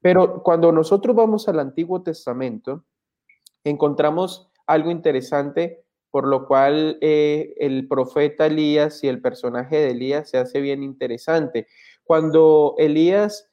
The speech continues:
o lo acusaba el rey Acab, que le decía, "¿Por qué turbas a Israel?". Y entonces Elías dice, "Es que yo no turbo a Israel, sino que tu casa,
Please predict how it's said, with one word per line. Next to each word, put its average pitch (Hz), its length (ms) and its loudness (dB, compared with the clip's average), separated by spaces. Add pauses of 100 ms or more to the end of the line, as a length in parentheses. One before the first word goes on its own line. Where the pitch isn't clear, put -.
(200)
o 160 140 2
lo 151 200 4
acusaba 143 680 0
el 135 140 -2
rey 143 240 -2
Acab, 151 460 -2 (300)
que 151 140 0
le 143 160 0
decía, 147 500 -2
"¿Por 143 200 -2
qué 156 120 -4
turbas 175 600 0
a 160 40 0
Israel?". 151 640 -2 (320)
Y 131 120 -6
entonces 127 460 -8
Elías 131 280 -4
dice, 135 220 -12
"Es - 80 -16
que 139 160 -6
yo 143 100 -2
no 143 160 -6
turbo 143 300 -4
a 147 40 2
Israel, 147 480 2
sino 123 440 -4
que 131 160 0
tu 123 280 -8
casa, 165 680 -2